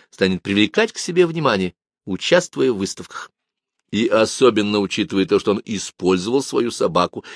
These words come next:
мне больно об этом говорить, в качестве своего рода приманки». «И что же вы предлагаете?» «Возможно, вам стоит обратиться к тому виду состязаний,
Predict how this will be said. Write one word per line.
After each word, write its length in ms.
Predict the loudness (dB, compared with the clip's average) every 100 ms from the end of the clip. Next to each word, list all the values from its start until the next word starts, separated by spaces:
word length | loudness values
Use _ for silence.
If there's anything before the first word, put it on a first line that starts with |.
| -10
мне 260 | 0 0 0 -8 _
больно 420 | 6 8 8 2
об 120 | -4
этом 220 | -6 -4
говорить, 400 | 0 2 2 0 -12 _ _
в 120 | _ -4
качестве 560 | -2 -2 -6 -4 -6
своего 340 | -4 -4 -2 0
рода 220 | 0 -2
приманки». 520 | -4 -2 -2 -4 -16 _ _ _ _ _ _ _ _ _ _ _ _ _ _ _
«И 140 | -6
что 320 | -6 2 4 4
же 120 | 4
вы 120 | 2
предлагаете?» 680 | 2 0 2 2 0 -6 -18 _ _ _ _ _ _ _ _ _ _
«Возможно, 760 | 6 6 6 4 4 4 4 4
вам 160 | 4
стоит 400 | 2 -2 0 2
обратиться 500 | 4 4 0 -4 -2
к 60 | 0
тому 240 | 0 0 0
виду 240 | 0 0
состязаний, 800 | -2 -4 -4 -6 2 2 2 -2